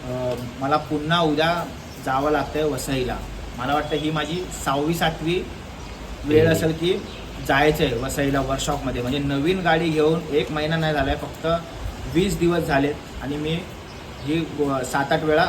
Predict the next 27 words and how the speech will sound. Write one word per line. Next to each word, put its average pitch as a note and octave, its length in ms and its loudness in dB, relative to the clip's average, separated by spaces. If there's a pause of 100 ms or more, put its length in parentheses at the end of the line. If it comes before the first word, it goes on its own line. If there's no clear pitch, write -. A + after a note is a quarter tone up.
गाडी C#3 200 4
घेऊन C#3 320 0
चाललोय. A#2+ 300 0 (220)
हे C3+ 60 -4 (120)
कितपत D#3+ 360 -2
योग्य D3+ 320 2
आहे? C#3+ 260 4 (160)
महिंद्रा C#3+ 280 0
कंपनीला D#3 400 0
एवढंच D3+ 300 2
सांगेल D#3+ 320 -2
की E3 60 -4
मला D3 180 -2
माझी D3 300 -2
गाडी C3+ 280 0
जी D#3 100 2
आहे D3+ 120 4
ती D3+ 80 -2
रिप्लेस D3+ 380 -2
करून D#3 200 0
द्या, D#3+ 100 -4
नाही D#3 120 0
तर D#3+ 60 0
मला D3 160 0
ही D3+ 120 0
गाडी C#3+ 220 0
नकोय. C#3+ 300 -2